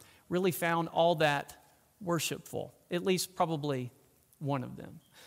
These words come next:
The first one that he wants us to consider, that he wants us to marvel at and worship in, is this idea of this loving, intimate relationship between the Father and Son. This is what is gonna get Jesus hung on the cross, because what Jesus is claiming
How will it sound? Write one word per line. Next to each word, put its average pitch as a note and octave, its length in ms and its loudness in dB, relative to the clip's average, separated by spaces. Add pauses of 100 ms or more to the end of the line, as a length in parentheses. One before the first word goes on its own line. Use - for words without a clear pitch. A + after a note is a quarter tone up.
The F#3+ 100 8
first C4 260 6
one D4 120 6
that B3+ 120 10
he A#3 80 8
wants G#3+ 340 6
us G3+ 120 4
to - 120 -2
consider, F3+ 380 2
that E3+ 140 8
he E3+ 60 2
wants G#3 280 4
us B3 160 4
to G3+ 140 -2
marvel F3 520 8
at D3+ 220 10
and D#3+ 160 2
worship E3+ 380 2
in, C#3+ 160 0
is D#3+ 160 0
this G3+ 240 8 (240)
idea G3+ 260 8
of G3 80 8
this F3 220 4
loving, F#3+ 400 6
intimate G3 420 4
relationship F3 840 6
between E3+ 360 0
the D#3 80 0
Father D#3 560 6 (300)
and D3+ 120 4
Son. C#3+ 360 4
This A#3+ 240 12
is C4+ 240 6 (200)
what A3+ 220 12
is A3 140 8
gonna A3+ 260 8
get G#3 240 8
Jesus G3 480 4
hung A3 300 8
on G#3+ 180 6
the F3 80 8
cross, G3 400 10
because F#3+ 300 6
what G#3+ 180 8
Jesus A#3+ 480 6
is E3+ 80 2
claiming G#3 460 8